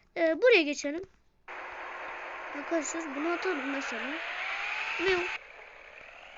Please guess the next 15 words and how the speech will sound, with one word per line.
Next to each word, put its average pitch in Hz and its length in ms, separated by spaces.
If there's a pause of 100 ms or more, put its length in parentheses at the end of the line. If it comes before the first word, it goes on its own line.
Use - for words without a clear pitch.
(300)
Viu. 359 240 (400)
Arkadaşlar 392 400
bir 349 140
de 349 140
daha 370 160
da 339 40
yapmak 269 300
isterim. 294 400 (320)
Bunu 277 200
tekrar 285 260
yaparsak 262 580
tekrar 254 460
kanalımıza 226 300
arkadaşlar 233 340
abone 226 400